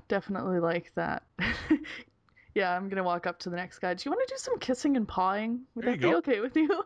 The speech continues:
Speaker 1: <laughs>
Speaker 2: Craigslist is all about that.
Speaker 1: <laughs> I know. <laughs> There's whole podcasts just dedicated to that. <laughs>
Speaker 2: Wait, what? You know?
Speaker 1: <laughs> I just said there's whole podcasts that are like,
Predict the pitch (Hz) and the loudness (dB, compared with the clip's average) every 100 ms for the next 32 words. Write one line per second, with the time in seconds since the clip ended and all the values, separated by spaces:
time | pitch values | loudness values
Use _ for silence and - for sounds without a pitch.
0 | _ _ - - 214 151 123 127 117 110 | _ _ -2 2 2 0 -4 -4 -4 -2
1 | 135 120 127 131 95 95 _ _ _ - | -2 -2 -2 -2 -6 -8 _ _ _ -14
2 | - 392 330 311 - - 262 - _ _ | -2 -2 0 -4 -4 -4 -4 -6 _ _
3 | _ _ - - - - - 247 226 285 | _ _ -14 -12 -12 -12 -4 0 0 0
4 | 214 - 294 - - - - 311 320 320 | -2 -8 -16 -16 -14 -14 -2 0 2 -2
5 | - 233 302 - 190 170 - 190 - 220 | 2 0 0 -2 0 0 -2 -4 -2 -2
6 | 285 180 160 156 160 143 - - 156 - | 0 0 0 0 0 0 0 -4 -6 -2
7 | 453 - - - 127 107 104 110 156 127 | -2 -2 -10 -10 -8 -8 -4 -2 -2 -2
8 | 110 107 107 127 165 196 _ _ - 719 | -4 -2 0 0 0 -2 _ _ -2 -2
9 | - 392 359 - - - - 254 277 320 | 0 -2 -2 -6 -18 -16 -2 -2 0 -4
10 | - 359 277 247 - _ - - 285 269 | -2 -2 -2 -4 -6 _ -18 -6 -6 -4
11 | 262 277 277 - 214 175 - 202 196 190 | -2 -2 -2 -4 -2 -2 -4 -6 -4 -4
12 | 185 180 | -4 -6